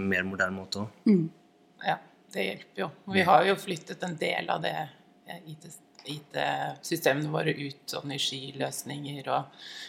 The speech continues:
Speaker 3: vi beveger oss i den retningen, men vi har ikke hatt noen sånn stor endring. Men det er noe vi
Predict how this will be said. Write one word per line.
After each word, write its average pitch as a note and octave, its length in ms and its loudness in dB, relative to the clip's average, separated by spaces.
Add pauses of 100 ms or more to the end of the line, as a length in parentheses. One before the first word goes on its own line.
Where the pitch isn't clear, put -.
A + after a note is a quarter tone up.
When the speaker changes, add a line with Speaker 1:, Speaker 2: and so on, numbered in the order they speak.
(140)
Speaker 3:
vi D#3 120 -2
beveger C#3+ 500 6
oss D3+ 160 0
i E3+ 60 4
den C#3+ 240 4
retningen, D3+ 680 0
men E3 100 -4
vi E3+ 60 4
har C#3 120 2
ikke E3 180 4
hatt D#3 100 -12
noen D3+ 140 -2
sånn C3+ 160 -4
stor D3+ 720 -4
endring. D3 420 -2 (600)
Men D#3+ 160 -2
det D3+ 100 4
er D3 260 6
noe C3 360 -2 (380)
vi C#3+ 180 -10